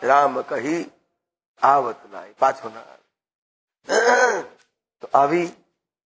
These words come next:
મારા દશરથજીની સ્થિતિ કે એમને પણ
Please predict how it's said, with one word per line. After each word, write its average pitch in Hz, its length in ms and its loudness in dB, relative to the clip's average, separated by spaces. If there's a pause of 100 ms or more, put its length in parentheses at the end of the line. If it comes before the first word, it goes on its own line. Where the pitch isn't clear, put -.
(500)
મારા 160 220 6
દશરથજીની 170 760 0
સ્થિતિ - 400 -6 (2250)
કે - 160 -16
એમને 170 340 2
પણ 202 360 4